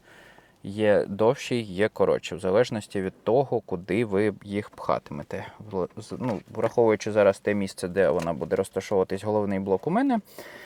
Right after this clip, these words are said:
більш короткі підуть на задню підсвітку, більш довгі на передню. Принаймні так я це бачу. Але тут є ще цікавий момент, це ось цей.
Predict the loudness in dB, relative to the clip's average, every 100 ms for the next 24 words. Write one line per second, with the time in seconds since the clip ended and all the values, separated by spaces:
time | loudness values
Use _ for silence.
0 | -16 0 2 2 6 8 8 6 0 0
1 | -6 -8 -2 2 2 0 -4 2 2 2
2 | -6 _ -4 2 4 4 0 0 -4 -2
3 | -2 0 0 0 -18 -20 -18 -2 -2 0
4 | 2 2 2 -2 -2 -4 -2 -2 -4 -4
5 | -4 -2 -4 -4 -6 -12 -12 _ _ _
6 | _ _ _ -20 -20 -20 _ _ _ -6
7 | -2 -2 -2 -4 -4 -8 -6 -6 -6 -10
8 | -16 _ -18 -18 -16 -16 -16 -8 2 2
9 | 2 -4 -4 -4 -6 -6 0 2 2 -2
10 | -2 -2 -2 -4 -10 -20 -20 -4 -2 0
11 | -4 -4 -8 -8 -8